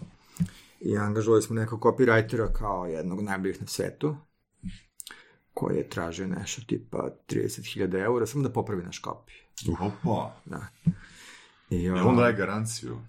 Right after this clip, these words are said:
Speaker 1: Da, da, daje garanciju, znači ima to,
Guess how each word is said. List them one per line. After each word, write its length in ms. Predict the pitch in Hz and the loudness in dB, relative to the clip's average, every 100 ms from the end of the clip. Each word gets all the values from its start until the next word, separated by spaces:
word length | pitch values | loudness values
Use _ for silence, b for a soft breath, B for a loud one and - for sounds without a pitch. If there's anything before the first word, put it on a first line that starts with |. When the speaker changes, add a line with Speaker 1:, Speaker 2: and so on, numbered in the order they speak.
| _ _ _ 170 175 - - | _ _ _ -6 -4 -4 -2
Speaker 1:
Da, 260 | 110 120 | 6 6
da, 260 | 147 139 104 | 8 6 4
daje 200 | 139 151 | 0 0
garanciju, 440 | 123 147 156 170 | -2 -4 -2 0
znači 280 | 147 147 165 | 0 0 0
ima 100 | 147 | 0
to, 220 | 113 - | 2 0